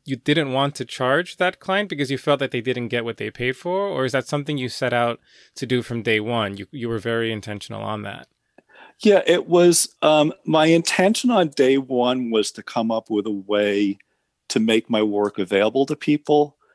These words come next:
Speaker 2: regardless of, um, the level of income that they had.
Speaker 1: Mm.
Speaker 2: And, um, and I didn't want to bill by the hour, which is what I'd done as a consultant. And so I was trying to figure out a way to do that. And, um,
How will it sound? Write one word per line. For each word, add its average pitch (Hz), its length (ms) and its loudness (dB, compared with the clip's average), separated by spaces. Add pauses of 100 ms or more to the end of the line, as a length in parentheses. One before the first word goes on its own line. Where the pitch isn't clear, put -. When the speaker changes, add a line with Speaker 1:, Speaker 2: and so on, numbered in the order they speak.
(180)
Speaker 2:
regardless 107 960 0
of, 98 560 -6 (440)
um, 95 180 -2
the 101 100 0
level 104 340 2
of 92 100 -4
income 101 320 -2
that 127 140 0
they 131 120 2
had. 143 460 0
Speaker 1:
Mm. 120 320 -10 (240)
Speaker 2:
And, 104 500 0 (500)
um, 101 320 -2
and 120 120 2
I 117 40 4
didn't 147 260 2
want 135 120 2
to 123 40 0
bill 110 220 2
by 101 200 2
the 98 180 -4
hour, 92 300 -2
which 104 200 -8
is 101 160 -10
what 101 120 -4
I'd 98 100 -4
done 95 180 -6
as 95 140 -12
a 98 60 -20
consultant. 92 680 -10 (480)
And 110 300 0
so 120 160 2
I 113 40 2
was 110 160 0
trying 131 260 0
to 123 60 -2
figure 110 400 0
out 101 160 0
a 98 40 0
way 101 200 2
to 104 100 0
do 190 260 2
that. 104 440 2
And, 110 380 -4 (140)
um, 107 400 -2